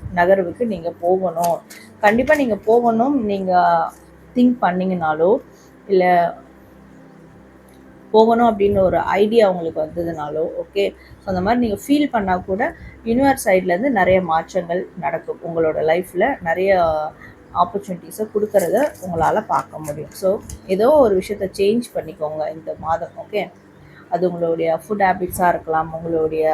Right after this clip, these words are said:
செயல்களா இருக்கலாம், உங்களுடைய பேச்சுக்களா இருக்கலாம், சில வேற விஷயங்களா இருக்கலாம், இடமாற்றமா இருக்கலாம். ஏதோ ஒரு விஷயத்த வந்து மாத்திக்க பாருங்க,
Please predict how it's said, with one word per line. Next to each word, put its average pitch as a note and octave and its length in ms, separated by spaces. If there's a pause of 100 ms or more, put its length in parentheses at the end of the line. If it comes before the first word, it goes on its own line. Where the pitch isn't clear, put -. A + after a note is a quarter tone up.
(280)
செயல்களா F3+ 520
இருக்கலாம், D#3+ 320
உங்களுடைய D#3 340
பேச்சுக்களா F#3 680
இருக்கலாம், D3 440 (500)
சில F3 180
வேற G3 320 (100)
விஷயங்களா F3+ 540
இருக்கலாம், D3+ 480 (120)
இடமாற்றமா E3 640
இருக்கலாம். E3 320
ஏதோ A3 260
ஒரு D4 160
விஷயத்த A3+ 280 (100)
வந்து G3+ 200 (220)
மாத்திக்க F#3+ 420
பாருங்க, - 320